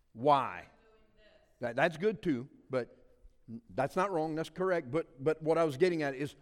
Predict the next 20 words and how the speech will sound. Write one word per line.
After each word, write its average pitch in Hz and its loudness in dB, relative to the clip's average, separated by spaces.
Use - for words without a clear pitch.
"Why?" 302 -4
And 190 4
what 294 12
do 370 6
we, 320 4
what 247 10
have 294 6
we 277 4
all 254 8
said 180 2
sometimes? 156 2
Even 262 2
when 233 2
we 240 0
were 214 -2
kids, 147 -2
maybe 143 -2
we 135 -4
said, 135 -2
"Why?" 285 6